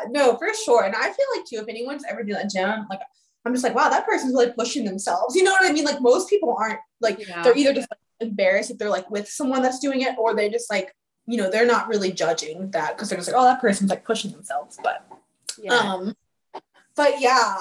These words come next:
Speaker 1: oh my gosh, I'm, like, cracking up because it's just so funny. Like, as we've been talking about this topic, I'm like, there are so many popping in my head. And I feel like a lot of, like, these are relatable. You know what I mean? I feel like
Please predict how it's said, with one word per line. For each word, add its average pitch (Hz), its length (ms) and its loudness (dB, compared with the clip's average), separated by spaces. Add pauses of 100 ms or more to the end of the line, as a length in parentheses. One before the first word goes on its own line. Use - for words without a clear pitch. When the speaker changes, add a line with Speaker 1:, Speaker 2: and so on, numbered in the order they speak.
Speaker 1:
oh 240 160 -10
my 226 80 -10
gosh, 190 340 -2
I'm, 240 120 -6
like, 262 180 -6
cracking 208 440 -8
up 202 160 -4
because 226 180 -12
it's 180 160 -8
just 208 140 -8
so 233 120 2
funny. 196 260 0
Like, 185 200 -2
as 208 220 2
we've 233 120 -2
been 196 180 -2
talking 240 380 2
about 226 300 4
this 285 160 0
topic, 320 360 -4
I'm 269 80 -10
like, 285 160 -6
there 277 180 2
are 302 40 2
so 240 220 0
many 233 260 -6
popping 196 320 -6
in 208 40 -12
my 202 80 -4
head. 190 120 0
And 240 80 -4
I 285 80 2
feel 381 140 0
like 440 120 0
a 381 60 2
lot 208 220 2
of, 214 180 2
like, 202 240 -2
these 226 300 -12
are 190 300 2
relatable. 185 600 -4
You 202 100 -2
know 220 60 4
what 220 140 6
I 214 40 0
mean? 208 160 2
I 190 140 4
feel 202 180 2
like 190 260 2